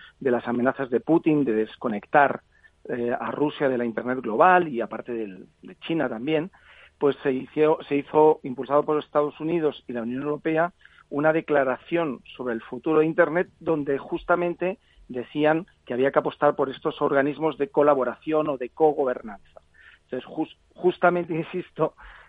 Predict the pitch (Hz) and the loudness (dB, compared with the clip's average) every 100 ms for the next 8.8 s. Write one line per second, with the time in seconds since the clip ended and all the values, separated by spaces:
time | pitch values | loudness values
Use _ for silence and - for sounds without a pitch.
0 | _ 156 143 135 127 120 117 123 _ 135 | _ -2 0 2 0 0 -4 -8 _ -10
1 | 127 120 117 117 127 - - 165 170 151 | -6 -4 -4 -6 -10 -2 2 2 2 -2
2 | 151 - 175 175 180 - _ - 151 143 | -6 0 4 4 2 -2 _ -8 -4 -4
3 | - - 160 156 151 147 147 180 196 185 | -6 0 2 4 2 -2 2 4 4 4
4 | 165 170 196 160 131 160 170 165 - 131 | 0 0 -2 -2 -2 -4 -6 -6 -8 -8
5 | 120 - 185 190 165 - 117 120 113 120 | -10 -8 -2 0 0 -4 -8 -8 -8 -10
6 | - 143 147 147 160 156 180 202 _ _ | -8 -6 -6 -2 -2 0 0 -2 _ _
7 | _ _ - 135 131 - - 135 151 160 | _ _ -12 -10 -8 -10 -4 4 4 6
8 | 175 175 175 165 165 165 180 - | 4 6 6 4 2 4 4 2